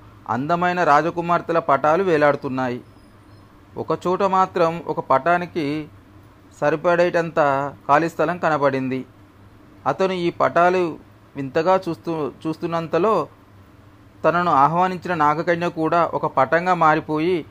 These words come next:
ఆ ఖాళీ జాగను పూర్తి చేసింది. ఇప్పుడు ఆ హాలులో ధీరసింహుడు తప్ప మరెవ్వరూ లేరు.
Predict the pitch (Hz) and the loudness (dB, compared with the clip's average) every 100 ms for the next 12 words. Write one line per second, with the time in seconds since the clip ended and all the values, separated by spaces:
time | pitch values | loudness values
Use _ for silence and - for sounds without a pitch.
0 | - - 139 139 139 156 180 160 165 160 | -18 -10 -6 0 4 4 4 4 4 4
1 | 185 190 170 143 147 135 135 120 117 - | 0 -2 -2 -2 -4 -4 -4 -6 -8 -14
2 | - - - - - - - - - - | -20 -20 -20 -20 -20 -20 -20 -20 -20 -18
3 | - 147 - 165 165 135 139 139 117 127 | -10 -10 -6 -4 -2 0 0 0 0 2
4 | 147 180 170 143 156 147 135 160 175 180 | 4 4 2 2 2 -2 -2 -2 -2 -2
5 | 180 170 156 151 160 139 135 131 139 - | -4 0 0 0 2 4 4 2 -4 -12
6 | - - 151 160 147 131 139 170 160 151 | -20 -12 -2 2 0 0 0 0 0 -2
7 | 147 | -4